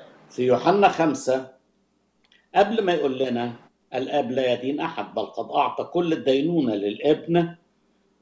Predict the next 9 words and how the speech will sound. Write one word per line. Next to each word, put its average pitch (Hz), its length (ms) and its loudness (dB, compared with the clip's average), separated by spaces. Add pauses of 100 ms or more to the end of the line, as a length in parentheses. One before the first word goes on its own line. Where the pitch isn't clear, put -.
بيقول 156 400 4
لنا 190 460 4 (600)
إن 151 200 4
في 202 200 4
حاجات 156 480 0
بيعملها 131 520 -2
الابن 160 360 -2
وبيعملها 127 540 -4
الآب. - 240 -16